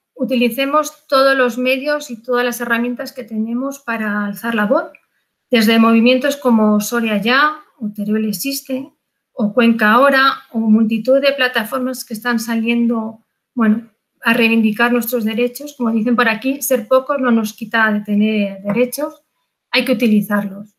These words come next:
Yo creo que el logro de que haya ahora un diputado, aunque sea solo uno, de Teruel Existe en el Congreso de los Diputados, es tener por lo menos una voz, ¿no? Y un voto. Bueno, aquí pongo a mi amigo Jesús Calleja, que a mi forma de ver es un programa el que hace muy bonito,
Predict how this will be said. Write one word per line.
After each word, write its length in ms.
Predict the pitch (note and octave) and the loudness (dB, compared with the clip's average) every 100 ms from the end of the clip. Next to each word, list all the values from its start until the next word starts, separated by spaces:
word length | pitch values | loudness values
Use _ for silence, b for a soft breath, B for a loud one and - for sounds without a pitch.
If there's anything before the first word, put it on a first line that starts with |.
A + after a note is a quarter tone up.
| - | -12
Yo 220 | A3 G#3+ | -10 -4
creo 200 | A#3 A3+ | -2 -2
que 100 | A3+ | -2
el 120 | A3 | 0
logro 320 | A#3 A#3 A3 | 0 0 -2
de 160 | A3 G#3 | -2 -2
que 80 | G#3+ | -2
haya 320 | A3 A3 A3 | 0 2 2
ahora 160 | A3 | 0
un 80 | A3 | -2
diputado, 640 | G#3+ G#3 G#3+ A#3+ A#3 G#3+ G#3+ _ - | -2 -2 -6 -2 -2 -2 -12 _ -18
aunque 160 | F#3+ G#3 | -12 -8
sea 160 | A#3 | -4
solo 320 | G#3 A#3 A3 | -2 2 2
uno, 240 | A#3+ A#3 A3 | 4 2 0
de 320 | G#3+ G#3+ - | -4 -4 -8
Teruel 300 | - G#3+ A#3 | -10 -6 -2
Existe 380 | A3+ A3 A#3+ B3 | -2 -4 -8 -4
en 80 | G#3 | -4
el 80 | G#3 | -2
Congreso 320 | G3+ G#3+ A3 | -4 -4 -6
de 80 | A3 | -8
los 80 | |
Diputados, 580 | G#3+ G#3+ G#3+ A3+ A#3+ C4+ _ _ _ _ - | -10 -16 -8 -6 -4 -6 _ _ _ _ -8
es 140 | - | -4
tener 280 | A#3+ G#3+ A3 | 2 2 2
por 100 | G#3+ | 0
lo 100 | G3 | 0
menos 500 | G3+ G#3 A3+ A3+ - - | 4 4 4 0 -6 0
una 180 | G3 F3+ | 0 0
voz, 220 | F3+ E3+ | -4 -6
¿no? 200 | C#4 - | -8 -2
Y 100 | A3 | 2
un 140 | G3+ F3+ | 2 2
voto. 260 | F#3 G3 F3 _ _ _ _ _ _ _ - | -4 -8 -18 _ _ _ _ _ _ _ 0
Bueno, 200 | A#3+ A3 | 2 2
aquí 160 | G#3+ | 2
pongo 220 | A#3+ C#4 | 0 4
a 40 | C4+ | 4
mi 60 | |
amigo 340 | B3 B3 C4 A#3+ | 4 2 2 0
Jesús 280 | A#3+ A3+ B3+ | -2 -8 -10
Calleja, 520 | - A3+ C4+ C4+ C4+ C#4+ - _ _ _ _ _ - | -6 -2 -2 0 -2 -2 -6 _ _ _ _ _ -4
que 640 | G#3+ G#3+ G#3 F#3+ F3 _ _ _ | 0 0 0 -2 -10 _ _ _
a 100 | - | -4
mi 140 | G#3+ G#3 | 0 0
forma 240 | A#3+ B3+ | 0 0
de 100 | B3+ | 0
ver 140 | B3 B3+ | 0 0
es 160 | A#3+ | -2
un 100 | B3 | -4
programa 460 | A3+ G#3+ A3+ A#3 A3+ | -4 -4 -2 0 -2
el 80 | A3+ | -4
que 120 | A3+ | -6
hace 260 | A3+ A3+ | -6 -2
muy 240 | G#3 A3 C4+ | 0 0 -2
bonito, 500 | A#3 G#3+ G#3 C#4 | -2 -4 -4 -8